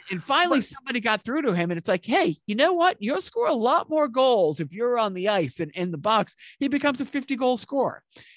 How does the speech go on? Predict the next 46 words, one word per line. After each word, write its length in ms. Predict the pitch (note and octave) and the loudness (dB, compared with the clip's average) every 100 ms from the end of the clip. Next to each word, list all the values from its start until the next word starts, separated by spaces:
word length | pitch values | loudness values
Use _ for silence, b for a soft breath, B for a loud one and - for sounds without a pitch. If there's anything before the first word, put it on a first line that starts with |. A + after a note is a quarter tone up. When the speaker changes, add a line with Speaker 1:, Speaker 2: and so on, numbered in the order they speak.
| B | B
Speaker 1:
And 100 | G3+ | -2
the 60 | A3 | 0
same 300 | - C4 C#4+ | 2 2 2
thing, 260 | B3 C#3+ | 0 0
Marchand 560 | D3+ F#3 A#3+ D#4 C#4 A#3+ | 2 4 4 2 0 0
cleaned 400 | - G#3+ A#3 A#3+ | -2 -2 0 0
up 160 | A#3+ C4+ | 0 0
his 140 | B3+ | -6
shit. 260 | - - - | -4 -4 -2
He's 160 | F#3+ | -2
always 380 | G#3 B3+ E4 D#4 | 4 6 6 4
been 120 | F3+ | 2
a 60 | A3 | 0
great 260 | G3+ G3 - | 2 0 2
player. 320 | F3+ A#2+ - _ B B | 0 0 -4 _ B B
He's 180 | A#3 A3 - | -2 -2 0
always 400 | G#3+ C#4 D4 G#3 | 4 6 6 2
been 140 | F#3+ D#3+ | 0 0
a 40 | |
Speaker 2:
Yeah. 40 | |
Speaker 1:
great 220 | C#3 C#3+ - | 0 -2 0
player. 240 | D3 A#2+ B - | -2 -2 B -6
But 100 | G3+ | 0
the 80 | |
last 300 | A3+ D4 C#4+ | 2 2 0
four 160 | D4+ C4 | -2 -2
years, 420 | A#3 E4 C#4+ A3+ - - | 0 0 0 -4 -10 0
every 200 | B3+ A#3+ | 2 2
Speaker 2:
Well 100 | B3 | 0
Speaker 1:
year 260 | B3 C4 | -6 -8
he's 140 | E3 F#3 | -12 -12
a 60 | |
top 240 | F3 G3 - | -4 -4 -2
ten 180 | F#3 D3+ | -4 -4
scorer. 400 | - C3 E2 - _ | -6 -8 -10 -20 _
Speaker 2:
Yeah, 140 | A#3+ B3 | 2 2
I 80 | |
think 180 | B3 E4 | 4 -2
Cam 320 | - C4+ B3+ | 0 2 2
Neely 500 | G#3 G3 G3+ F#3+ F#3+ | 0 -2 2 2 0
and, 320 | D3+ D3 D3 C3+ - | -6 -8 -10 -16 -14
and, 300 | B2+ B2+ C3+ _ _ | -10 -8 -10 _ _
and 200 | C3+ C3 | -10 -8
Marchand 580 | B2+ C#3+ D3 - D3+ D3+ | -2 0 0 -2 -2 -2
are 260 | C#3 A#2+ A#2 - | -4 -8 -8 -6
different, 580 | D3+ - D#3+ C#3+ C3 | -6 -4 -6 -6 -8